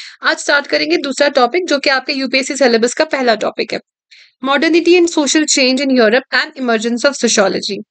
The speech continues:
ठीक है, अगर आप नाम से ही देखो, आपको क्या लग रहा होगा, नाम, अ, इसका जो title है कि modernity हुई and social change Europe में, that means Europe की society change हुई, वो modern हो गए, इन दो चीजों का कोई relation है emergence of sociology के साथ।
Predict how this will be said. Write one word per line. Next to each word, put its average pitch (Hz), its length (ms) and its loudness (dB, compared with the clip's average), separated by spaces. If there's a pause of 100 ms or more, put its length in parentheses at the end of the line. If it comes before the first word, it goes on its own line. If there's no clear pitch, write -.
(380)
ठीक 311 160 0
है, 381 100 0 (580)
अगर 294 240 -2
आप 392 140 0
नाम 285 280 0
से 311 160 -2
ही 339 100 4
देखो, 262 300 -2
आपको 277 180 -2
क्या 269 220 2
लग 247 180 0
रहा 226 120 2
होगा, 240 140 -2
नाम, 247 460 0
अ, 214 180 4
इसका 226 240 -2
जो 262 100 2
title 254 480 -2
है 240 220 0 (480)
कि 359 100 -4
modernity 320 680 2
हुई 302 200 0
and 320 160 -2
social 294 380 0
change 285 300 0
Europe 214 400 2
में, 226 100 -2 (240)
that 247 220 -2
means 294 180 -2
Europe 262 280 0
की 311 100 -2
society 269 440 0
change 247 420 -2
हुई, 262 220 -2 (340)
वो 277 140 0
modern 247 440 2
हो 262 140 -2
गए, 269 220 0 (220)
इन 392 160 2
दो 392 120 4
चीजों 339 320 2
का 370 100 2
कोई 359 260 4
relation 294 400 2
है 320 140 0
emergence 262 460 0
of 302 60 0
sociology 214 600 0
के 202 100 0
साथ। 196 220 -2